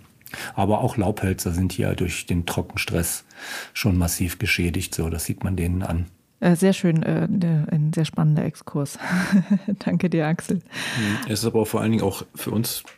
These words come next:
Speaker 3: spannend zu sehen, ne? Man geht jedes Jahr in den Wald an dieselben Stellen und es sieht anders aus. Das
Speaker 2: Ja.
Speaker 3: ist durchaus unterhaltsam und man kann da die Sukzession wirklich vor den Augen sehen, was passiert da, welche Arten sind da neu da.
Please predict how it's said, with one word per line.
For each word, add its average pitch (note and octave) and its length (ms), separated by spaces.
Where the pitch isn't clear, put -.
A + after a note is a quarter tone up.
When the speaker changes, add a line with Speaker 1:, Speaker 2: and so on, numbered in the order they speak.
Speaker 3:
spannend G#2+ 380
zu A2 120
sehen, G#2 260
ne? E2 60
Man F#2+ 180
geht G2 200
jedes G#2 260
Jahr G2+ 140
in G2+ 80
den F2+ 120
Wald G#2+ 380
an G2 100
dieselben G2 320
Stellen G#2+ 300
und G2 80
es F#2+ 80
sieht F2 140
anders F#2 240
aus. F2 340
Das - 140
Speaker 2:
Ja. G3 240
Speaker 3:
ist - 220
durchaus A2+ 220
unterhaltsam G2 600
und F#2+ 100
man F2+ 120
kann G2+ 180
da G2 160
die F#2 120
Sukzession G2 640
wirklich G2 300
vor G2 140
den F2+ 140
Augen G2 200
sehen, G#2 320
was G2 160
passiert - 360
da, G#2 140
welche F#2+ 220
Arten F2+ 240
sind F2+ 140
da F2+ 60
neu F2 180
da. F#2 240